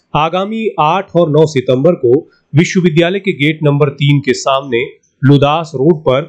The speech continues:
किसान मेला लगेगा। मेले का मुख्य विषय जल संरक्षण होगा। मेले के शुभारंभ अवसर पर भारतीय कृषि अनुसंधान परिषद के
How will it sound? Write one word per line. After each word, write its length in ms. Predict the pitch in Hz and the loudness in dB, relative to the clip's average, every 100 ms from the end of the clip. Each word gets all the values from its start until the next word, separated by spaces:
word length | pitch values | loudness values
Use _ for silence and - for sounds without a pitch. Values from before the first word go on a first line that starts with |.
| _ _ - | _ _ -4
किसान 400 | 156 156 151 156 | 0 0 -2 -2
मेला 280 | 127 120 | -2 -2
लगेगा। 400 | 113 110 127 131 120 _ _ _ _ _ _ | -4 -2 -2 -2 -6 _ _ _ _ _ _
मेले 260 | 156 196 254 | 2 4 0
का 140 | 240 | 0
मुख्य 300 | 214 233 180 | 0 0 0
विषय 440 | 160 185 165 147 190 - | 0 0 0 -2 -6 -2
जल 200 | 143 175 | 0 0
संरक्षण 500 | 160 151 123 - 180 | 0 0 0 0 0
होगा। 280 | 135 151 160 - _ _ _ _ | 2 0 0 -4 _ _ _ _
मेले 300 | 143 170 190 | 2 4 0
के 120 | 190 | 0
शुभारंभ 600 | 156 151 107 131 156 160 127 | -2 -2 0 -2 -2 -2 0
अवसर 360 | 131 131 170 | -2 0 -2
पर 180 | 156 170 | 0 -2
भारतीय 480 | 120 120 135 - 156 | -2 -4 -4 -4 -6
कृषि 280 | 139 120 - | -6 -8 -2
अनुसंधान 640 | 127 123 131 120 117 131 120 | 0 0 -2 -2 -4 -4 -4
परिषद 380 | 120 123 170 160 | -4 0 -2 -2
के 200 | 139 | -2